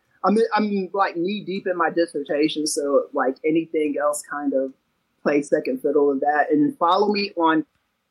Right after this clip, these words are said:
K Does It on Twitter. And, uh,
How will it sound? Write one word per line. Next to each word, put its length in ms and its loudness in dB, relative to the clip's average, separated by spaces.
K 220 -2
Does 240 2
It 120 -2
on 320 -10
Twitter. 280 -2
And, 320 0
uh, 320 2